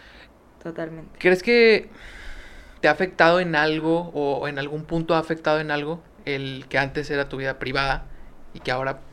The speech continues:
Speaker 2: No sé si llamarlo que tu vida es, pues sí, prácticamente es pública porque cuentas anécdotas, entonces,
Speaker 1: Sí.
Speaker 2: ¿alguna vez se te ha salido de las manos lo que cuentas en tus redes? Como que tú cuentes algo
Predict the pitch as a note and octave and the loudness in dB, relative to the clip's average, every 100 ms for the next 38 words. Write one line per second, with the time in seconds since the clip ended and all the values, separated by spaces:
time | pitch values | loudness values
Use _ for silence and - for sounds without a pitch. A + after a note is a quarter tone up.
0 | - - - - - F3+ G#3 A3 A3 F#3 | -20 -20 -20 -20 -6 -2 0 2 2 4
1 | G3 F#3+ F#3 D3+ D#3+ E3 - - B2+ F#3+ | 2 0 -4 -2 0 0 -4 -14 -12 -10
2 | - - G3+ D3 - - F3+ D3+ C#3 C3 | -10 -6 -4 -4 -6 -6 -4 -2 -4 -4
3 | C#3 C#3 D3 C3+ C3+ C3 D3 - C#3 C#3 | -6 -4 -4 -4 -6 -6 -8 -10 -10 -10
4 | C#3 C3+ - - - D3 D#3+ F3+ F#3 F#3 | -10 -12 -14 -20 0 4 4 6 6 4
5 | F#3 F3+ E3 - E3 D#3+ E3 E3 D#3 C#3 | 2 2 2 2 -2 2 2 2 0 0
6 | B2+ C#3 D3 D#3+ E3 C#3+ C#3 C3+ D3 C#3 | -4 -4 -2 -4 -8 -10 -10 -8 -4 -4
7 | C#3 D3+ - C#3+ C#3 - C#3 D3 - - | -4 -6 -8 -10 -12 -10 -10 -12 -16 -20
8 | - - D3 D3 D#3 D#3+ F3+ F3 F#3 F#3 | -10 0 2 4 2 2 2 2 0 4
9 | E3+ E3+ G3+ | 4 2 -6